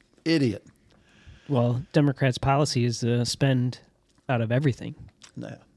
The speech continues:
Speaker 1: exactly.
Speaker 2: Raise taxes, raise taxes, raise taxes.
Speaker 1: There's another one, too, on elections. H R one,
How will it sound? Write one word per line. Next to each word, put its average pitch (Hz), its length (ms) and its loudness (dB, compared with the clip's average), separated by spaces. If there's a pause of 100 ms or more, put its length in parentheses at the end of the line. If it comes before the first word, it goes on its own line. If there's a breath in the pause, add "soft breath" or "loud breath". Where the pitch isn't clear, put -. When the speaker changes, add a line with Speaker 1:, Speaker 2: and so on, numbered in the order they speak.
(100)
Speaker 1:
exactly. 110 360 -4
Speaker 2:
Raise 143 360 6
taxes, 135 520 2
raise 131 280 0
taxes, 123 480 -4
raise 110 260 -8
taxes. - 560 -14
Speaker 1:
There's 131 220 -2
another 175 320 2
one, 127 240 0
too, 180 280 0
on 139 160 -2
elections. 135 920 -4
H 143 240 -2
R 120 180 0
one, 143 640 -4